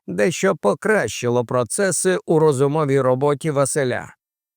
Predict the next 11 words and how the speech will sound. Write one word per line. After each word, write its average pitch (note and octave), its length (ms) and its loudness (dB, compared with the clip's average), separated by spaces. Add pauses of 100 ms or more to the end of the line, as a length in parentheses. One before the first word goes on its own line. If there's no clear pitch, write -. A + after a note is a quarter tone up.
(200)
Очевидні A3+ 720 4
речі G3 480 4
стали F3 560 2
зрозумілими, D3+ 960 0 (280)
адже D#3+ 380 -2
із E3 180 0
нанороботів D#3 840 0
можна D3 460 0
скласти D#3+ 600 0
будь-яку C3 800 -2
конфігурацію. B2+ 1040 -2